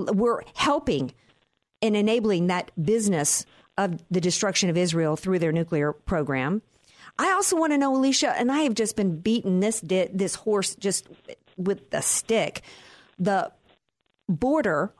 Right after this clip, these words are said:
why is it still open for business when it is destroying us economically? It is destroying us criminally,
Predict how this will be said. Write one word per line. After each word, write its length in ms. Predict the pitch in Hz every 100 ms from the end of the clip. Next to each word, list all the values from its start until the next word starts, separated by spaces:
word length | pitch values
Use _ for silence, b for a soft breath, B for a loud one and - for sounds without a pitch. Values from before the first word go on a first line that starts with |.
| -
why 220 | 180 233
is 260 | 392 392 -
it 200 | - 240
still 280 | - 233 190
open 240 | 180 185
for 140 | 170 170
business 440 | 165 156 160 165
when 200 | 180 202
it 100 | 254
is 160 | 220 -
destroying 500 | 190 - 233 254 226
us 140 | 180 -
economically? 680 | 175 170 170 214 233 277 277
It 160 | -
is 160 | 180 165
destroying 420 | 180 - 185 170
us 120 | 160
criminally, 720 | - 220 208 226 233 254 311